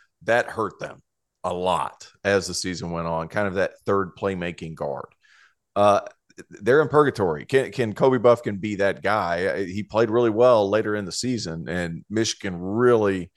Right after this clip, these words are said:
uh, benefited because of him. We'll see how that goes moving forward, but it, it, like you said, Atlanta's in a, in a difficult, different spot, uh, under some new leadership,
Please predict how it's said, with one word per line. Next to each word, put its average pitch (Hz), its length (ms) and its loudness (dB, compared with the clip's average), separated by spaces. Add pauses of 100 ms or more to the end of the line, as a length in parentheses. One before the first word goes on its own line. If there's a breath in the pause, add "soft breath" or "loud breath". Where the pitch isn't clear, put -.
(400 soft breath)
uh, 80 440 0 (160)
benefited 107 580 2
because 101 380 0
of 92 80 -4
him. 87 340 -6 (400 soft breath)
We'll 117 160 2
see 123 260 0
how 104 200 2
that 104 240 0
goes 107 320 0
moving 98 240 -4
forward, 101 460 2
but 87 220 -2
it, 80 120 -4 (500)
it, 107 220 0
like 117 240 -2
you 131 60 -4
said, 127 220 4
Atlanta's 110 520 0
in 110 100 -2
a, 101 40 0
in 101 180 -2
a 101 40 -4
difficult, 107 640 -2 (280)
different 117 500 2
spot, 107 600 2 (680)
uh, 85 320 -6
under 110 200 -4
some 104 220 -4
new 110 140 0
leadership, 104 560 -2